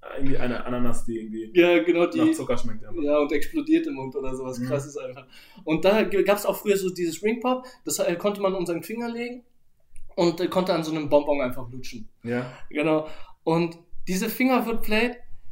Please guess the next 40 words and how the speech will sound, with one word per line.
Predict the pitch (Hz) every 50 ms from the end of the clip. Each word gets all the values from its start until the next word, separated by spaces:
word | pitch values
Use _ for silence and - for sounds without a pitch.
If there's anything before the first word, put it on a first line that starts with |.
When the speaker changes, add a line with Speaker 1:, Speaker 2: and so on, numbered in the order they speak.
| - - - - - - - - -
Speaker 2:
die | 170 190
schaut | 185 - 233 240 240 254
halt | 240 233 233 233 - -
ähnlich | 233 262 262 254 240 - -
aus, | 233 233 233 - -
so | 214 202 202
wie | 208 220 214
so | 208 196 214 196 202
ein, | 202 190 185 185 196 - - - - -
so | 175 175 180
ein | 175 170 170 170 190
Ring | 196 247 285 285 -
Pop. | - 226 233 254 247 - - -
Also | 202 - - 175
ich | 180 180 -
stell | - - 214 208 214
mir | 214 202
das | 196 190 -
so | 214 196
vor, | - - 208 208 214
das | 202 175 160 -
ist | 175 165 165
so | 175 180 180 170 175 - -
made | 180 190 202 196 196
in | - 180 180 180 180 170 - - - - - -
China | - - 185 180 202 214 220 220 220
oder | 220 220 220 214
so. | 208 214 220 214 220 220
Da | 214 - 175 170 170 170 165 165 - -
sitzt | 165 - - 208 - - -
da | 180
jemand | 170 190 190 190 180 175 170 180
da | 175 180 196
und, | 190 175 170 170 - - -
äh, | 170 165 165 160 -
ballert | - 175 175 196 196 196
so | - 185 165
die | 160 180
Ring | 175 180 214 220 220 220
Pop | - 196 190 190 -